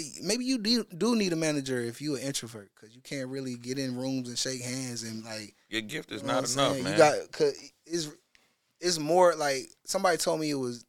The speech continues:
Speaker 1: ninety percent business, ten percent music.
Speaker 2: Yeah.
Speaker 1: You know what I'm saying? So if you can't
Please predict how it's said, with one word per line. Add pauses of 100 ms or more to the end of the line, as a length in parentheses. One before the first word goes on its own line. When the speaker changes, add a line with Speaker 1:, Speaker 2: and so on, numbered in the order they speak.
Speaker 1:
ninety
percent
business,
ten
percent
music. (880)
Speaker 2:
Yeah. (420)
Speaker 1:
You
know
what
I'm
saying? (120)
So
if
you
can't